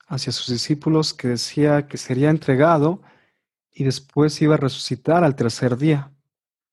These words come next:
Vemos en el libro de Lucas que las mujeres fueron al sepulcro después de la resurrección de Cristo. Ellas creyeron y llevaron estas nuevas a los demás discípulos, pero estos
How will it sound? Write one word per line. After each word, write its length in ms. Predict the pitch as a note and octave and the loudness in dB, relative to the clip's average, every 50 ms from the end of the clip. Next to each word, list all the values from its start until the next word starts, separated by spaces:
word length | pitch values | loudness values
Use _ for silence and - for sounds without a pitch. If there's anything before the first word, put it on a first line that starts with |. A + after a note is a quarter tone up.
| _ _ _ _ _ _ _ _ _ _ | _ _ _ _ _ _ _ _ _ _
Vemos 480 | - D3 D3 D#3 D#3 D3+ D#3 D3 - - | -2 0 2 2 2 2 0 -2 -2 -2
en 80 | C3 B2+ | 0 2
el 60 | B2+ | 2
libro 240 | C3+ C#3+ D3 D#3 C#3+ | 2 2 4 2 2
de 100 | C3+ B2 | 4 2
Lucas 640 | B2 C#3+ D3+ D3 D3 F#3 G3+ A#3 B3 - - _ _ _ _ _ _ _ | 2 2 0 -2 -2 -4 -6 -6 -6 -12 -20 _ _ _ _ _ _ _
que 140 | - C3+ B2+ | -2 0 2
las 180 | C3 B2+ A#2 | 2 2 0
mujeres 640 | C3+ C3 B2 - - - A3 F3+ C3+ D3+ - - - | 0 -2 -2 -2 0 0 2 2 2 2 0 -6 -12
fueron 360 | - _ - E3 F3+ F3+ E3 | -12 _ 0 2 2 4 4
al 120 | C#3+ C3+ | 2 2
sepulcro 720 | C#3 - C#3 C3+ - - F3+ E3+ D3+ - D#3 E3+ F#3+ G#3 G3+ | 0 -2 -4 -4 0 0 0 0 0 0 0 0 0 0 -4
después 460 | - C3 - - - - C#3 C#3+ C#3 C#3 | -6 -8 -8 -8 -4 0 0 0 2 2
de 80 | D3 | 2
la 120 | C#3+ C3 B2+ | 2 2 2
resurrección 680 | A#2+ B2 A#2+ - - A#2+ B2 A2+ - - - C#3+ C3+ | 0 -2 -4 -4 -4 -6 -6 -6 -6 -4 -2 0 2
de 140 | C3 C3 B2+ | 2 0 0
Cristo. 460 | - D3+ D#3+ D#3+ - - - B2+ B2+ _ _ _ _ _ _ _ _ _ _ _ _ _ | 0 0 -2 -2 -4 -8 -12 -12 -12 _ _ _ _ _ _ _ _ _ _ _ _ _
Ellas 480 | - D3 C#3+ D3 D3 C#3 C3+ C#3 - _ | -4 -2 0 2 0 0 -2 -4 -8 _
creyeron 680 | - B2 B2 A#2 B2+ D#3 F3 F3 F#3 G3+ A3 A#3 - _ _ _ _ _ _ _ _ _ _ _ _ _ | -4 -2 -2 0 2 4 4 4 4 2 0 -2 -8 _ _ _ _ _ _ _ _ _ _ _ _ _
y 140 | - C#3+ B2 | -6 -4 -2
llevaron 400 | B2 B2+ B2+ D3+ E3 E3 D#3+ D#3+ | 0 2 2 4 4 4 4 2
estas 320 | D#3+ - - E3 D3+ - | 2 2 0 0 0 2
nuevas 400 | D3+ D3+ D#3+ D#3+ E3+ F3 E3+ - | 2 2 4 4 4 2 2 0
a 60 | C#3 | 0
los 200 | B2+ B2+ B2 A#2 | 0 0 0 -2
demás 480 | C3+ B2+ A#2+ B2+ C#3 C#3+ D3 C#3 C#3 - | -2 -4 -2 -2 -2 -2 -2 -4 -6 -8
discípulos, 840 | C#3 B2+ - - - G3 G3 - E3+ D3 C#3+ D3+ D3 - - - - _ _ _ _ _ _ _ _ _ - | -8 -8 -8 -6 -8 -8 -4 -2 -2 -2 -2 -4 -8 -14 -20 -20 -20 _ _ _ _ _ _ _ _ _ -4
pero 240 | C3 B2+ B2 B2+ C3+ | -2 0 2 4 4
estos 520 | D3 D3 C#3+ - - F#3+ G#3+ G#3+ - - | 2 2 0 -2 -2 -2 -2 -4 -8 -18